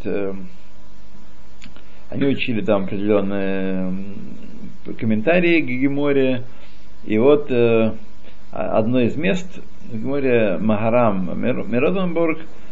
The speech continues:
из, из Решоним объясняет таким образом, что даёт тируц явно дахук. Тируц, так сказать, не такой, который, как вот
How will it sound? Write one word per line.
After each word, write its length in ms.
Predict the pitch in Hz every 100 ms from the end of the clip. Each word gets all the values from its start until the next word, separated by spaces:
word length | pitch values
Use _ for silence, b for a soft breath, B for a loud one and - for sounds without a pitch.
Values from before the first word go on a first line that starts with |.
| B -
из, 140 | 104 90 90
из 140 | 90
Решоним 580 | 90 90 175 180 - 143
объясняет 640 | 110 117 - 185 190 185 175 - -
таким 340 | - 156 -
образом, 420 | 196 185 185 175
что 400 | 180 - 156 - B B -
даёт 360 | 147 196 185 - - - -
тируц 400 | 143 156 185 180
явно 400 | 135 160 143 147
дахук. 560 | 120 123 127 123 - - - - - - - -
Тируц, 340 | 135 165 185 -
так 120 | 185
сказать, 560 | - - 143 143 139
не 560 | 139 139 131 123 120 113 B B B B B B - - - -
такой, 280 | 127 147 135
который, 440 | 123 135 127 123
как 180 | - 131
вот 180 | 127